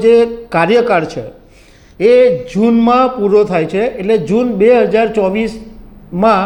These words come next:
લોકસભાનો કાર્યકાળ પૂરો થાય એ પહેલાં લોકસભાની ચૂંટણી કરવી પડે. એટલે સંભવતઃ માર્ચ એપ્રિલ મહિનાની અંદર લોકસભા બે હજાર ચોવીસની ચૂંટણી થવાની છે. ભાજપે તો આમ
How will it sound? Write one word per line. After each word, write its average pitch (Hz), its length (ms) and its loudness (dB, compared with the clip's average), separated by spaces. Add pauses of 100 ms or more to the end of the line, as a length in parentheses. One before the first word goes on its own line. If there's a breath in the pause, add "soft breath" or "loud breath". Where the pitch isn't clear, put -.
(420 loud breath)
લોકસભાનો 220 520 0
કાર્યકાળ 208 580 0
પૂરો 202 220 0
થાય 208 360 0
એ 196 120 2
પહેલાં 202 360 0
લોકસભાની 185 540 -2
ચૂંટણી 180 360 -4
કરવી 160 320 0
પડે. 127 160 -2 (500 loud breath)
એટલે 214 200 0
સંભવતઃ 233 640 0 (920 loud breath)
માર્ચ 226 260 0 (240)
એપ્રિલ 226 440 -2
મહિનાની 226 560 -2
અંદર 208 300 0 (380)
લોકસભા 220 580 0
બે 202 80 4 (200)
હજાર 196 220 0
ચોવીસની 190 480 -2
ચૂંટણી 170 340 -6
થવાની 147 420 0
છે. 123 100 -6 (1400 loud breath)
ભાજપે 254 480 2 (260)
તો 247 120 2 (320)
આમ 233 100 -2